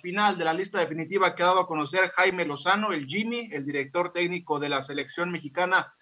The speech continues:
sub-veintitrés, y también traemos toda la información referente al boletaje, a cómo podrá ingresar la gente,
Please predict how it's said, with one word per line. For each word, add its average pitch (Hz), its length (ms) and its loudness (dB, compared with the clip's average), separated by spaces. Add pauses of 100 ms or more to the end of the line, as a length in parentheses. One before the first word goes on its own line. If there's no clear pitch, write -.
(200)
sub-veintitrés, 220 920 2
y 208 40 -6
también 202 300 0
traemos 226 560 0 (180)
toda 240 380 10
la 190 100 4
información 165 720 0
referente 208 720 2 (500)
al 147 460 10
boletaje, 196 800 2 (300)
a 147 220 2
cómo 160 280 0
podrá 165 240 2
ingresar 180 500 0
la 165 160 4
gente, 175 680 0